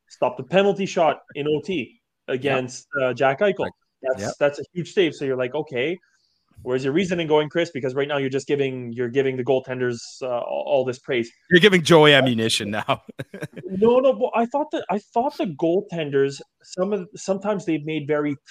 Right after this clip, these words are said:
Speaker 1: timely saves. Remember when we were at the game, even when we were at the game against Columbus, when you turned to me and you said, "That save right there
Speaker 2: Yeah.
Speaker 1: just
Speaker 2: Yeah.
Speaker 1: the game."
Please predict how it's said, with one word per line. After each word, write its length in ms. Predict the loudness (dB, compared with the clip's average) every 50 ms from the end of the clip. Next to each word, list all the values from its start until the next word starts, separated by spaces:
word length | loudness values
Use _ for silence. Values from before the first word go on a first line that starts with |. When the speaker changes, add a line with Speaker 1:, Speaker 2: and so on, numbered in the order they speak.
| -10 -4 0
Speaker 1:
timely 520 | 2 2 2 2 2 0 0 -2 -2 -4
saves. 500 | -4 -4 -2 0 0 0 -2 -2 -4 -6
Remember 340 | -4 0 2 2 4 4 4
when 140 | 4 4 4
we 60 | 4
were 160 | 2 2 2
at 120 | 2 0 -2 -4
the 60 | -2
game, 400 | 0 0 0 0 0 -2 -4 -8 _
even 280 | -6 -4 -2 -2 -2 0
when 140 | -2 -2 -2
we 60 | 0
were 120 | 0 2 2
at 120 | 2 0 -4
the 60 | -8 -6
game 180 | -6 -4 -4
against 280 | -4 -4 -4 -4 -4 -4
Columbus, 380 | -2 0 0 0 0 -2 -4
when 100 | -4 -6
you 100 | -6 -6 -6 -4 -4
turned 140 | -4 -2 -4
to 80 | -4
me 80 | -4 -4
and 80 | -6
you 60 | -6 -4
said, 160 | -2 -2 -2 -2 -6 _ _ _ _ _ _ _ _ _ -10
"That 340 | 0 4 4 6 4 4 2
save 260 | 4 4 4 4 4
right 160 | 2 0 2 4
there 140 | 4 4 4
Speaker 2:
Yeah. 60 | 4
Speaker 1:
just 160 | 0 -4 -10 _ _ _ _
Speaker 2:
Yeah. 180 | -6 -2 0 0
Speaker 1:
the 40 | 0
game." 180 | 0 -2 -2